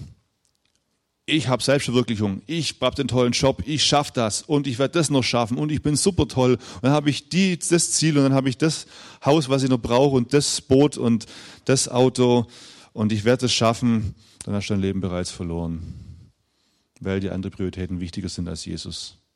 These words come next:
Wenn du aber sagst, "Es ist schön, wenn ich alles hab, Haus, Boot und so weiter, aber mir ist Jesus am allerwichtigsten und ich will ihm weiter nachfolgen", dann ist die richtige Priorität. So will das Jesus haben. Um seinetwillen dein Leben verlieren, weil du sagst, "Okay, ich lebe da jetzt drin, ich lebe mit den Sachen,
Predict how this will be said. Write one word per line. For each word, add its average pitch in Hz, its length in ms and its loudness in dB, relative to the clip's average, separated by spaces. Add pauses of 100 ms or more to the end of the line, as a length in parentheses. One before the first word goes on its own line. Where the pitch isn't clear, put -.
(380)
Wenn 104 120 2
du 113 80 6
aber 104 160 2
sagst, - 380 -2 (260)
"Es 107 140 0
ist 110 80 0
schön, 190 220 4
wenn 196 100 0
ich 160 100 2
alles 135 280 0
hab, 131 260 2
Haus, 139 240 0
Boot 147 240 2
und 143 160 0
so 120 140 0
weiter, 139 320 4 (400)
aber 131 180 2
mir 131 120 4
ist 117 100 0
Jesus 156 260 2
am 139 100 -4
allerwichtigsten 131 600 2
und 120 60 4
ich 107 80 -2
will 123 120 4
ihm 120 120 2
weiter 123 240 2
nachfolgen", 113 560 -2
dann 101 160 -2
ist - 160 -4
die 110 40 -6
richtige 98 300 -8
Priorität. 90 540 -8
So 101 160 -6
will 98 80 -2
das 92 180 -8
Jesus 90 300 -8
haben. 85 260 -8 (320)
Um 104 160 -6
seinetwillen 107 760 0 (280)
dein 101 220 -2
Leben 101 260 -2
verlieren, 101 400 -4
weil 95 80 -6
du 98 80 -8
sagst, 95 300 -8 (560)
"Okay, 110 340 -4 (140)
ich 90 140 -12
lebe 117 160 -2
da 123 80 2
jetzt 107 180 -2
drin, 117 260 -4
ich 113 140 -8
lebe 110 160 -2
mit 107 100 0
den 98 80 -2
Sachen, 104 420 -4